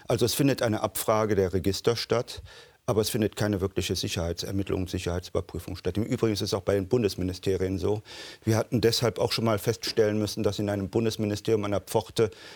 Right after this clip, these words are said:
eine Person war, die Mitarbeiter von mir aus den Akten kannten. Ein, ich sag mal,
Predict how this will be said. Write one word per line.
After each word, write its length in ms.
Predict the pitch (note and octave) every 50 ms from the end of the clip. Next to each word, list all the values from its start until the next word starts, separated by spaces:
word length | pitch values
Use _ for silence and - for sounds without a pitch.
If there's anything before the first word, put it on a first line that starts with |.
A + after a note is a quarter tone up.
| - -
eine 180 | - A#2 A#2 G#2+
Person 540 | - - A2 G2 F#2 - G#2+ G#2+ A2+ A2 F#2+
war, 180 | G#2+ G#2+ A2
die 120 | G2 G2 G2
Mitarbeiter 560 | G#2 A2 - - G#2+ F2+ A2 G#2+ G2+ - F#2+
von 200 | - - G2+ G2+
mir 160 | G#2 G2+ G2+
aus 120 | G2 F#2+
den 240 | - - G2+ G2 -
Akten 360 | - - - - - - G#2
kannten. 460 | - - G2 G2 G#2 G2 - - A#2+ G#2+ - - - -
Ein, 320 | - - G#2+ G2+ G2 G2 F2+ - - -
ich 120 | A#2 -
sag 140 | - G#2+ -
mal, 220 | C3+ A2 G#2 G2